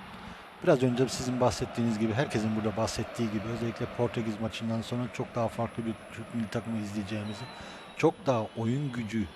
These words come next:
yüksek olan bir milli takım izleyeceğimizi düşünüyorken tamamıyla geri gitmiş bir milli takım izledik. Yani özellikle bugünkü müsabakanın ilk yirmi dakika artık şeyi de hocam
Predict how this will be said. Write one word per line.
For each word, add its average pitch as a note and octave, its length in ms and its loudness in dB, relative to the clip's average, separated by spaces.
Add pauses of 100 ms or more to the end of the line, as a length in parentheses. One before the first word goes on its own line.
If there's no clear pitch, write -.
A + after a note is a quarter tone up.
(120)
yüksek A2 380 0
olan A2 160 2
bir G#2 240 -2
milli A#2+ 120 -2
takım A2 320 0
izleyeceğimizi G2 560 -2 (200)
düşünüyorken C#3+ 580 -4 (640)
tamamıyla D3+ 440 8
geri C3 260 8
gitmiş - 360 -4
bir A#2+ 60 0
milli G#2+ 200 2
takım F#2 300 -8
izledik. F2+ 240 -10 (960)
Yani A#2+ 240 6
özellikle A#2+ 600 2 (560)
bugünkü C3+ 340 4
müsabakanın B2+ 760 4
ilk D#3+ 140 4 (160)
yirmi C3 260 6
dakika A2 360 0
artık - 340 0
şeyi C#3 300 6
de B2+ 80 8
hocam B2 500 2